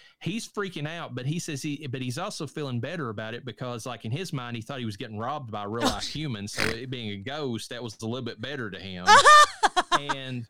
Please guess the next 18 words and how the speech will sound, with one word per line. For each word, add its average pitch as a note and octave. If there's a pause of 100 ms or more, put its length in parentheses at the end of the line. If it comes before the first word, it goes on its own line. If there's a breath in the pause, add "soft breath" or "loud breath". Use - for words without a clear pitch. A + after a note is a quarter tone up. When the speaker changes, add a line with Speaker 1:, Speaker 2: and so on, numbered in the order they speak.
Speaker 1:
<laughs> -
and D#3+
he F3+
said F3
that C3+
she C#3+
glided E3
toward F3+
him, B2
glided C3+
past D#3+
the C#3
bed, B2+
and A2+
disappeared A#2+
through A2
a G2+
wall. F#2+